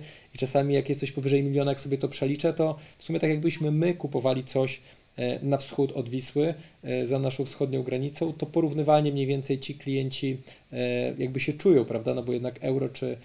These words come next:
czy funt to jest zupełnie inna przestrzeń. Natomiast wydaje ci się, powiedz mi tak z twojego doświadczenia,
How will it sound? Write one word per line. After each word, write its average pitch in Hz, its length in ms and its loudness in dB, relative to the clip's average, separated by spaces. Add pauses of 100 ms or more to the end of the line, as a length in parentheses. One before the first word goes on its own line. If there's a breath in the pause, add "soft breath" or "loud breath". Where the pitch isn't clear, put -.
(180 loud breath)
czy 135 120 -6
funt 143 300 -2
to 139 80 0
jest 127 120 0
zupełnie 135 360 -2
inna 131 540 -2 (220)
przestrzeń. 156 640 0 (240 loud breath)
Natomiast 165 360 0 (100)
wydaje 156 380 2
ci - 140 -4
się, 185 80 -2
powiedz 156 320 -4
mi 160 80 -4
tak 156 160 -2
z - 40 -14
twojego 151 300 -4
doświadczenia, 147 640 -2